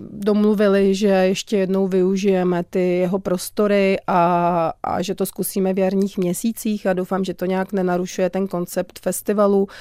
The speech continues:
Myslím si, že, eh, zase v tom,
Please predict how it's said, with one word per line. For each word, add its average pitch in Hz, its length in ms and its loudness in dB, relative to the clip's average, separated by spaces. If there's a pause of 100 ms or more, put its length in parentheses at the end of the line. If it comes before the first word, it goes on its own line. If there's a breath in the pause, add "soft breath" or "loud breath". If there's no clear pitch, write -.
(240 loud breath)
Myslím 190 300 0
si, 185 180 -2
že, 185 280 0 (520 loud breath)
eh, 175 200 2
zase 185 320 0
v - 100 -16 (260)
tom, 190 200 2